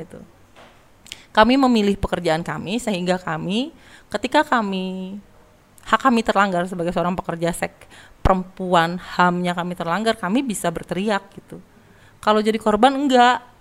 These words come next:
perlindungan, perlindungan, perlindungan, tapi ternyata itu membuat kami kayak tambah rentan gitu. Kami nggak punya hak suara, kami nggak berani, kami stigma diri kami sendiri gitu.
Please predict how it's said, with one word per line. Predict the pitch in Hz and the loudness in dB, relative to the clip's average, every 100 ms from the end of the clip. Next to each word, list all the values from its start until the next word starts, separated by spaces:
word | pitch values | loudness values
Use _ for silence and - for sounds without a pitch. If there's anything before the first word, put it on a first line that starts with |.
| _ | _
perlindungan, | 196 208 208 208 214 | -4 -2 -2 -2 -2
perlindungan, | 202 202 202 202 208 | -4 -4 -2 -4 -4
perlindungan, | 202 190 185 190 254 | -4 -4 0 0 0
tapi | 247 - 311 | -2 -4 -2
ternyata | 254 240 311 | 0 0 0
itu | 330 330 | -4 0
membuat | 262 196 196 208 | 2 2 0 -4
kami | 190 190 | -6 -6
kayak | 196 185 185 - _ _ - _ | -4 -2 -4 -6 _ _ -20 _
tambah | 214 214 208 | 0 0 0
rentan | 214 240 262 - 247 233 233 226 220 185 | -2 -4 -4 2 4 4 2 -2 -4 -8
gitu. | 170 - 170 185 - - _ | -12 -12 -14 -16 -20 -20 _
Kami | 214 208 202 | -6 -4 -4
nggak | 196 - | -6 -6
punya | 196 196 | -8 -6
hak | 196 - | -8 -8
suara, | 196 190 214 226 226 220 214 214 - - - _ _ _ | -4 -2 -2 0 0 2 0 0 -4 -12 -20 _ _ _
kami | 226 214 208 | -4 -2 -2
nggak | 190 - | -4 -4
berani, | 185 190 214 254 247 240 240 240 - - | -2 -2 -2 0 0 2 0 -2 -6 -10
kami | 185 208 254 | -6 -4 -6
stigma | - - 185 | -8 -8 -6
diri | 185 185 | -6 -6
kami | 180 190 | -6 -6
sendiri | 190 180 202 220 226 226 175 | -8 -6 -4 -4 -4 -6 -8
gitu. | 151 | -16